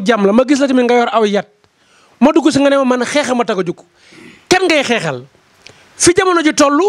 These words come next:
ñu jékki-jékki gis ab livre génn, ñu bind ci Diomaye Sonko, bind ci les candidats deux mille vingt-quatre.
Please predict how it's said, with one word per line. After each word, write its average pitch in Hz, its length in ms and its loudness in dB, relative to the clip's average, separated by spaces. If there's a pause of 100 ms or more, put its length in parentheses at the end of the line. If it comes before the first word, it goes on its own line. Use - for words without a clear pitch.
(220)
ñu 262 160 4
jékki-jékki 277 440 0
gis 262 120 0
ab 262 160 0
livre 247 340 2
génn, 233 360 0 (380)
ñu 254 100 4
bind 277 240 2
ci 233 100 -4
Diomaye 262 360 0
Sonko, 240 600 0 (340)
bind 285 240 0
ci 254 100 0
les 269 180 2
candidats 254 440 -2
deux 240 200 0
mille 240 100 2
vingt-quatre. 190 380 -4